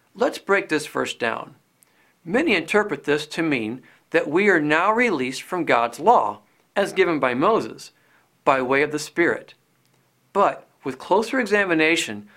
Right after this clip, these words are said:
we see he is referring to the law of sin and death. Disobedience. What have we truly died to?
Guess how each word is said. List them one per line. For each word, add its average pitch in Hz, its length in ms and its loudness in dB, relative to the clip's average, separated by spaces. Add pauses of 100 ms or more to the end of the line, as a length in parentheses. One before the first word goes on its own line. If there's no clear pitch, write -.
(300)
we 170 120 2
see 156 640 -4 (180)
he - 180 -6
is 165 120 0
referring 190 600 -2
to 175 100 -8
the 170 60 0
law 160 540 2 (280)
of - 100 -8
sin 135 220 -4
and 107 140 -6
death. - 380 -2 (800)
Disobedience. 175 880 -2 (960)
What 220 320 2
have 294 160 -2
we 233 100 -2
truly 226 400 -2
died 160 340 0
to? - 260 -10